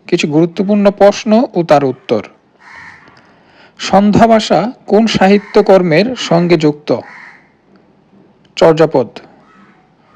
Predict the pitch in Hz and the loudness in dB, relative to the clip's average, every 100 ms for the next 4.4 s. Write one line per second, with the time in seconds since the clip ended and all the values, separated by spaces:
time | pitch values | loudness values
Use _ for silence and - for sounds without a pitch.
0 | _ _ 147 165 180 220 233 233 240 233 | _ _ -2 0 0 0 2 4 2 0
1 | - 185 185 202 202 - 156 175 170 180 | 0 0 2 2 0 0 -2 -2 -2 -2
2 | 151 214 - _ _ _ - 175 170 202 | -2 -2 -8 _ _ _ -2 2 2 2
3 | 214 208 233 254 208 175 170 170 180 165 | 0 -2 0 0 0 0 0 0 0 0
4 | 143 131 - | -2 -4 -10